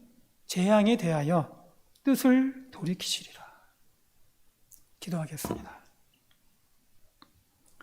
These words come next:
오늘도 우리에게 말씀을 통해 깨닫게 하시는 하나님, 주신 말씀과 같이 지금도 들려주시는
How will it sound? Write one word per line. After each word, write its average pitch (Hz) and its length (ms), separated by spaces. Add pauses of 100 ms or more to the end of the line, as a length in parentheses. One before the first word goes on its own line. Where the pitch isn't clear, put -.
(1300)
오늘도 226 360
우리에게 220 540
말씀을 196 500
통해 196 600
깨닫게 202 520
하시는 190 320
하나님, 160 580 (880)
주신 190 320
말씀과 170 540
같이 156 720 (680)
지금도 233 600
들려주시는 196 880